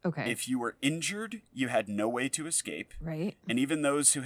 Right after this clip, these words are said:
Speaker 2: who survived the first fall relatively unscathed had no real way to climb back out of the mess.
Speaker 1: Mm-hmm.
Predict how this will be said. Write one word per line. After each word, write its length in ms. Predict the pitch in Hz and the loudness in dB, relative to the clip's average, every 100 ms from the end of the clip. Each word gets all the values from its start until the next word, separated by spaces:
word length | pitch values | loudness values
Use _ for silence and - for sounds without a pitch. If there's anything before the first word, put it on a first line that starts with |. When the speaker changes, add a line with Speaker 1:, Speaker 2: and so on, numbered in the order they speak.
| 147 113 | -8 -4
Speaker 2:
who 120 | 127 | 2
survived 600 | - 123 110 117 127 107 | 2 2 4 4 2 -4
the 60 | 110 | -10
first 400 | - 127 120 - | -6 -4 -2 -2
fall 340 | - 120 113 104 | 2 4 4 2
relatively 560 | 110 113 - 98 101 | 0 0 -2 -4 -4
unscathed 680 | 95 95 - 175 160 135 - | -4 -2 -2 -2 -2 -4 -4
had 280 | 113 107 95 | -2 -2 -2
no 420 | 95 113 135 117 98 | -2 0 0 -4 -6
real 280 | 113 117 101 | -4 -4 -4
way 220 | 101 110 | -4 -4
to 100 | 95 | -6
climb 540 | - - 92 101 107 | -12 -10 -4 -4 -4
back 400 | 101 95 98 - - | -2 -2 -2 -6 -6
out 200 | 90 95 | -4 -4
of 160 | 98 - | -6 -10
the 80 | 85 | -12
mess. 600 | 85 87 160 247 - - | -8 -8 -6 -8 -6 -2
Speaker 1:
Mm-hmm. 360 | 185 175 202 | 0 0 -2